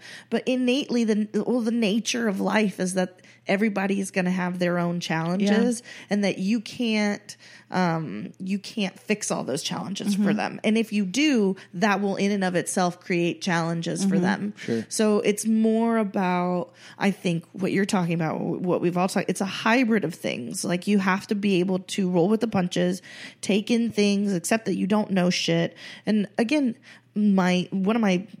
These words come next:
Speaker 1: greatest probably, um, nightmares and then could be joys is, what if, like, in the future I decide I have a,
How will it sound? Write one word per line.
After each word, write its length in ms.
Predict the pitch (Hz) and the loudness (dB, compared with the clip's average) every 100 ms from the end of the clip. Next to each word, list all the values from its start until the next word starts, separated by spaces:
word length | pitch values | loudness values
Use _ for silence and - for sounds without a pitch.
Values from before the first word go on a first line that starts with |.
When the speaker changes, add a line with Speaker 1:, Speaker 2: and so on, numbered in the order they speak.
| - | -16
Speaker 1:
greatest 800 | - 208 220 202 190 - - - | -4 2 4 4 2 -4 -10 -8
probably, 760 | - 196 190 185 180 170 165 - - - | 0 2 2 2 2 2 0 -6 -12 -10
um, 260 | - 90 98 | -8 -8 -2
nightmares 720 | 196 185 185 143 202 180 175 | 0 2 2 4 4 4 2
and 100 | 175 | 2
then 280 | 202 226 196 | 2 2 0
could 240 | 208 269 214 | 0 0 2
be 100 | 196 | 0
joys 340 | 226 214 196 | 2 4 4
is, 140 | 185 - - - - | 0 -4 -14 -6 2
what 140 | 320 | 2
if, 100 | 339 | 4
like, 220 | 285 269 | 2 2
in 80 | 254 | 0
the 60 | 247 | 0
future 280 | 247 220 | 0 2
I 60 | 233 | 4
decide 360 | 220 208 208 208 | 4 4 4 4
I 40 | |
have 220 | 196 | 4
a, 60 | 202 | 2